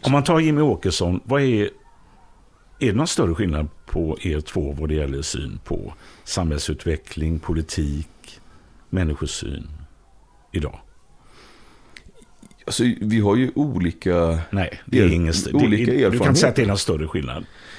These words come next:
Speaker 2: Jag skulle inte säga att det är någon större skillnad på Jimmy och, och några, några av dem, av sossarna eller moderaterna heller. Så, däremot så finns det ju personliga, eh,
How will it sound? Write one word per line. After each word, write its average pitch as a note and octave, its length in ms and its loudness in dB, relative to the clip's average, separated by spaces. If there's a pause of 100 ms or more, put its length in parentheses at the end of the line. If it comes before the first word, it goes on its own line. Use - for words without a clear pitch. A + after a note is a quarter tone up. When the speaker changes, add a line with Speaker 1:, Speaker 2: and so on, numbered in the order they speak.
Speaker 2:
Jag G2+ 140 4
skulle C4 100 2
inte F#3+ 140 2
säga A#2+ 140 2
att G#2+ 80 2
det A2+ 60 2
är - 20 4
någon G#2 100 4
större E2+ 300 2
skillnad D2+ 300 0
på E2+ 100 0
Jimmy F#2 360 2
och, E2+ 280 2
och D#2 120 2
några, D#2+ 400 2 (100)
några E2 280 2
av D#2 120 2
dem, D#2 480 0
av F#2+ 120 0
sossarna F2 560 -2 (440)
eller F#2 180 2
moderaterna D#2+ 840 0 (120)
heller. G2+ 320 0
Så, F2+ 240 -4
däremot F#2+ 420 0
så G#2 120 -4
finns E2 200 0
det - 60 -6
ju D#2 80 -6
personliga, F#2 600 0
eh, C2 80 -4